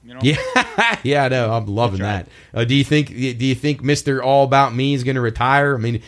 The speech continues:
Speaker 2: he didn't wait very long to make it about him after the game.
Speaker 1: Yeah, in, like, eight seconds, that report came out. I don't think he's gonna retire 'cause he's only said for five years he wants to play with his son, and
Speaker 2: Bronny,
Speaker 1: his son has
Speaker 2: yeah.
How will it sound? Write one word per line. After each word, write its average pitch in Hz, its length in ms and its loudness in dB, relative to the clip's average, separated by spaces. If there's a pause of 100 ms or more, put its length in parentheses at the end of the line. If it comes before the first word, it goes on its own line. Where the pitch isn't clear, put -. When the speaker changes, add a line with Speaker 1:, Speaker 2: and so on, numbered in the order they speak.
(100)
Speaker 2:
he 151 80 2
didn't 170 220 4
wait 170 200 4
very 165 240 4
long 165 280 2
to 147 60 -2
make 156 200 -2
it 147 80 -2
about 147 320 0
him 156 180 0
after 127 240 -2
the 120 100 -6
game. 117 420 0 (300)
Speaker 1:
Yeah, 120 300 2
in, 139 60 -6
like, 131 220 -2
eight 160 220 0
seconds, - 560 -4
that 127 100 2
report 120 400 -4
came 104 180 -6
out. 95 180 -8 (240)
I 147 120 0
don't 190 340 -2
think 170 140 -10
he's 131 100 -10
gonna 123 140 -6
retire 127 420 0
'cause 135 180 -6
he's 139 140 -2
only 156 220 0
said 160 260 -6
for 131 140 -8
five 135 320 2
years 135 240 4
he 120 80 0
wants 123 180 0
to 117 60 -6
play 123 200 -2
with 123 120 -2
his 107 120 -8
son, 120 300 -2
and 107 100 0
Speaker 2:
Bronny, 123 320 6
Speaker 1:
his 101 80 2
son 104 140 0
has - 20 0
Speaker 2:
yeah. 110 340 -4